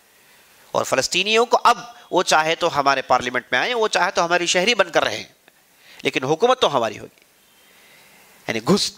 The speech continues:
बैठे थे और बाद में इन्होंने पूरा अपना हक जमा कर लिया। ये दुनिया की आंखों के सामने हो रहा है, एक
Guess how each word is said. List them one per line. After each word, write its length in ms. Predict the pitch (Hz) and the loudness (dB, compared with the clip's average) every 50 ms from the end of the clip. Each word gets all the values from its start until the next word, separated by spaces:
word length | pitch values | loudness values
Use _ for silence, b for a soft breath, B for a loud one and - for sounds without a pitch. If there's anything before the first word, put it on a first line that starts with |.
| _ - | _ -8
बैठे 340 | 139 135 139 156 175 247 247 | -2 0 0 2 4 4 2
थे 180 | - 220 202 135 104 98 - - - _ - | 4 2 0 0 -2 -4 -10 -16 -20 _ -16
और 120 | - - | -16 -12
बाद 280 | 110 117 127 131 135 - | -2 2 2 2 2 0
में 60 | 131 123 | -4 -8
इन्होंने 280 | 117 117 123 131 127 | -8 -8 -8 -6 -6
पूरा 300 | 117 _ - 269 302 254 | -6 _ 0 2 4 4
अपना 380 | 175 131 - - 139 131 127 123 - | 4 0 -2 -4 -2 -2 -2 -2 -2
हक 160 | 147 - - | -4 -4 -4
जमा 220 | - 120 113 113 110 | -6 -8 -6 -6 -4
कर 140 | - 113 | -4 -4
लिया। 260 | 117 139 170 202 220 220 - B B B B B B B | 0 2 2 2 2 0 -4 B B B B B B B
ये 360 | B 151 175 190 208 208 - - | B 0 2 2 2 0 -2 -4
दुनिया 360 | 147 135 143 139 139 156 151 156 | -10 -12 -10 -4 0 0 0 0
की 140 | 151 - 139 | -2 -4 -6
आंखों 380 | - - 131 131 127 - 156 | -2 0 0 0 -2 -4 -8
के 120 | 135 123 123 | -6 -6 -4
सामने 320 | - - 127 131 139 131 | -2 -2 -2 -2 -2 -6
हो 160 | 117 113 117 | -6 -4 -2
रहा 240 | 110 117 110 117 123 | -2 0 0 0 0
है, 160 | 135 180 185 | 0 0 -2
एक 220 | - - - - | -2 -4 -8 -10